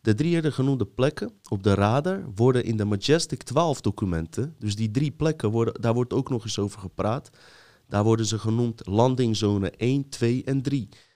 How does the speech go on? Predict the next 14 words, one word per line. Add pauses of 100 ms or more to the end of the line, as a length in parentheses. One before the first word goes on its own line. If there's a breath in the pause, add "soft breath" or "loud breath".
Ze
waren
omringd
in
een
straal
rondom
Roswell
in
de
vorm
van
een
driehoek.